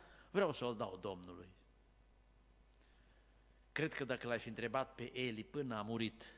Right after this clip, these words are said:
„Poți să-mi dai exemplu de o femeie cu teamă de Dumnezeu și înțeleaptă în țara asta?”, ar fi spus: „Ana, mama lui Samuel.” I-a dat un răspuns, am spunem noi, de femeie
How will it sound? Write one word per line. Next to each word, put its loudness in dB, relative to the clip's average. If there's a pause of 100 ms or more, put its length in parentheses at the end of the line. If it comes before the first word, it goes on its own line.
(1700)
„Poți 2
să-mi 0
dai 6
exemplu 2
de 2
o 6
femeie 2 (480)
cu -10
teamă 0
de -2
Dumnezeu -2
și -8
înțeleaptă -2
în -4
țara 0
asta?”, -6
ar -2
fi -10
spus: -10
„Ana, -4
mama -6
lui -10
Samuel.” -12 (1900)
I-a -6
dat 4
un -2
răspuns, -4 (1300)
am -8
spunem -2
noi, -2 (960)
de -10
femeie -4